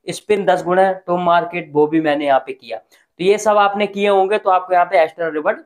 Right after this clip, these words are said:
मिल गया होगा। तो यहाँ पर आपने click करेंगे, यहाँ से claim कर लेंगे।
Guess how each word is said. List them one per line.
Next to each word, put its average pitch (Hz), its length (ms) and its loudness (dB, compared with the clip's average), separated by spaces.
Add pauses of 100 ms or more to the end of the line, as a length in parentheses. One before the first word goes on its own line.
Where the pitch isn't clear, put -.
(160)
मिल 131 120 -4
गया 120 160 -4
होगा। 107 220 -8 (460)
तो 180 40 -2
यहाँ 185 200 4
पर 214 120 0
आपने 208 280 0
click 202 320 -2
करेंगे, 196 300 0
यहाँ 175 200 4
से 180 100 -12
claim 175 300 0
कर 175 140 -2
लेंगे। 180 320 -8